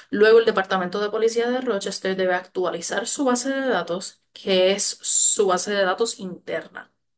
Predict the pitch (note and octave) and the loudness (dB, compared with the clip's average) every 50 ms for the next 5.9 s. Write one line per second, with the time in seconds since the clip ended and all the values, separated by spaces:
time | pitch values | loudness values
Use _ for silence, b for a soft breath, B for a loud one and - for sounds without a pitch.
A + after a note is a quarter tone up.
0 | _ b b b b b b b b b b b b b - F#3 F3+ F#3 G3+ A3 | _ b b b b b b b b b b b b b -6 -4 0 4 4 6
1 | A#3+ B3+ B3 G3+ - - - G3+ G#3 _ _ _ _ _ - F#3 F#3 F#3 F#3+ G3 | 6 6 6 4 4 0 -2 -2 -2 _ _ _ _ _ 0 0 0 0 0 -4
2 | G3 G3 G3 G#3+ G#3+ G#3+ C4+ A#3+ B3 G#3+ F#3 E3 E3+ F3 - E3+ E3 F#3+ G3 G3+ | -6 -6 -6 -4 -2 -2 -2 -2 -2 -2 -2 -2 -2 -2 -2 -2 -2 -4 -4 -4
3 | G#3 G3+ G#3 G3+ G3+ - - G#3 G3 G3 G3 F#3+ - A3+ A3+ A3+ A3+ - _ - | -2 -2 0 0 0 0 0 0 0 0 0 0 0 0 0 -2 -6 -8 _ 0
4 | F3+ E3+ F3+ G3 G3 - - A3+ A3 A3+ A3 G3 - - F3 E3+ F3 F3 F3+ F#3 | 2 2 2 2 2 2 2 2 2 2 2 2 0 -4 -6 -6 -6 -8 -6 -4
5 | F3+ - - F3 F#3+ F3 F3+ F#3+ G3 G3+ G#3 G#3+ G#3+ F#3+ E3 F3 - - | -2 -2 -2 -2 -4 -4 -4 -4 -4 -4 -4 -6 -6 -4 -4 -4 -6 -8